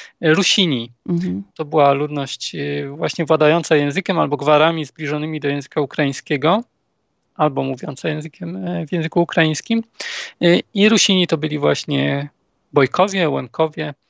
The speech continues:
Speaker 1: Y, natomiast oni sami bardzo nie lubili tej nazwy. W-, etnografowie sami, chociaż jej używają, to wspominają, że ta nazwa powstała w związku ze słowem wół.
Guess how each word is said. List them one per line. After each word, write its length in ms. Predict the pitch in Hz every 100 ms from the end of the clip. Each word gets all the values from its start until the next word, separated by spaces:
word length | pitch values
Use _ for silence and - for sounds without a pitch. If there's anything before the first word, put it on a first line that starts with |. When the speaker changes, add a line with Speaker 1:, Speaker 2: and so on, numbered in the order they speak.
| - - - _ -
Speaker 1:
Y, 300 | 160 156 156
natomiast 880 | 160 156 165 160 - 185 185 180 - -
oni 260 | 190 208
sami 640 | - 196 190 190 190 190 180 _ _
bardzo 220 | 160 160
nie 120 | 185
lubili 340 | 160 143 202 165
tej 160 | 139 123
nazwy. 440 | 123 117 151 160 - _ - - - _
W-, 380 | 143 151 156 - _ _ -
etnografowie 880 | 190 185 156 156 - 214 208 185 170
sami, 560 | - - - 196 202 151
chociaż 340 | 170 160 -
jej 140 | 165
używają, 680 | 165 151 175 151 143 151 190
to 320 | - 165 156
wspominają, 800 | 156 - - 156 156 165 202 190
że 200 | 160 165
ta 220 | - 185
nazwa 520 | 208 202 175 - 175 175 _ _
powstała 760 | 160 - - 175 170 180 180 - _ _ _ _ - - _ -
w 40 |
związku 440 | 135 180 208 -
ze 120 | 185 180
słowem 440 | 185 165 170 165
wół. 320 | 147 160 123